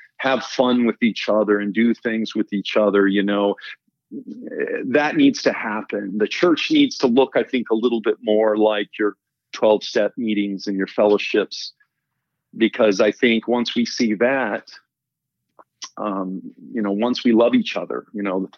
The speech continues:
this, "By this, the world will know that you're my disciples, the love you have for each other." Once people see that, you know, um, then they'll,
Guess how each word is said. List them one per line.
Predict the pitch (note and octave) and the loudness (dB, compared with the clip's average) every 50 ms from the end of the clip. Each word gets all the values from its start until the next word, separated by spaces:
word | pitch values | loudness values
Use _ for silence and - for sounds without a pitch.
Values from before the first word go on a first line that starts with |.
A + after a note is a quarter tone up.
| _ - _ _ _ _ _ _ | _ -20 _ _ _ _ _ _
this, | - C3+ C3+ C3 A2 - | 2 4 4 4 2 0
"By | - B2 A#2+ A#2 | 0 2 2 4
this, | C3 D3+ C#3+ - | 4 2 2 2
the | - B2+ | 0 2
world | A#2+ C3 B2+ A2 | 4 4 2 2
will | A#2+ A#2+ | 0 0
know | A#2+ A#2+ A#2+ | 0 0 0
that | A2+ A2 G#2 | -2 -2 -4
you're | A2+ A2 | -4 -6
my | G#2+ G#2 G#2+ G2 | -4 -6 -4 -4
disciples, | G2+ G2 - - G#2+ G#2+ A2 - F#2+ F#2 - - | -6 -6 -6 -4 -4 -4 -6 -6 -10 -14 -14 -10
the | - F#2+ | -6 -2
love | G2+ G#2 G2+ A2 F#2+ | 2 2 2 2 0
you | G#2 G#2 | -2 -4
have | - G#2 G2 G2 - | -4 -6 -12 -14 -6
for | - G#2+ G2+ | -2 0 0
each | F#2 F2+ - - - | 0 -2 -4 -4 -4
other." | F#2 F#2+ F#2+ G2 | -2 0 2 2
Once | F#2+ G#2+ B2+ B2+ - - - | 2 2 0 -2 -4 -8 -4
people | - - - A#2 A2 | -4 -2 -2 -2 -4
see | - - - A2 G#2 | -4 -4 -2 0 2
that, | F#2+ G2+ G2+ G2+ F#2+ F#2 F2 - _ _ _ _ _ _ _ _ _ _ _ _ _ _ _ _ _ _ | 2 2 2 2 0 -2 -4 -6 _ _ _ _ _ _ _ _ _ _ _ _ _ _ _ _ _ _
you | - - G2+ | -6 -4 -2
know, | G2+ G2+ G2 F#2+ F#2+ F#2+ F#2+ F#2+ G2+ - _ - _ - | -2 0 0 0 0 0 -2 -2 -6 -12 _ -20 _ -8
um, | G#2 F#2+ F#2+ F#2+ F#2 F#2+ F2+ E2 G2 G2 _ _ | -6 -4 -4 -4 -4 -4 -6 -8 -12 -14 _ _
then | - G#2+ A2 G#2+ G#2+ G2+ | -4 -2 0 0 0 2
they'll, | F#2+ G2+ F#2+ F#2 F#2+ G2 F#2+ - | 4 4 6 6 4 4 2 0